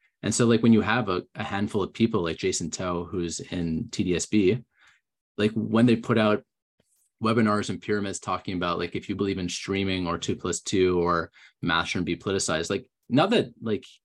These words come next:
you can have a difference of opinion on those topics, but, like, that you are actively engaged in covert white supremacy, like, it leaves you very little room to have a reasonable discussion on that. Like, Trish, who I was,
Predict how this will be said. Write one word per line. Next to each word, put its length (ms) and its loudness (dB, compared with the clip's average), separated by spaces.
you 120 2
can 100 0
have 160 2
a 40 0
difference 280 0
of 60 -8
opinion 340 0
on 100 -2
those 140 -8
topics, 360 -8
but, 100 -4
like, 120 -2
that 120 0
you 240 4
are 260 0
actively 380 -4
engaged 440 0
in 120 -8
covert 420 -4
white 220 -4
supremacy, 640 0
like, 140 0
it 100 0
leaves 220 4
you 80 4
very 240 4
little 180 0
room 340 -2
to 140 -6
have 360 -4
a 100 -6
reasonable 440 -4
discussion 480 -2
on 180 -4
that. 220 -8
Like, 240 -6
Trish, 360 4
who 80 4
I 80 2
was, 220 -2